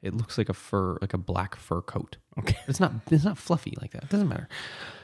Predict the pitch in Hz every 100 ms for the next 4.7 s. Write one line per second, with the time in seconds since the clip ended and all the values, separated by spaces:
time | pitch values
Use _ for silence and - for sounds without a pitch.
0 | - - - _ _ _ _ _ - -
1 | 156 262 131 117 - 131 147 147 147 120
2 | 117 - 147 127 101 - - - - -
3 | - - - - - 175 156 147 156 156
4 | 151 - - 139 107 104 131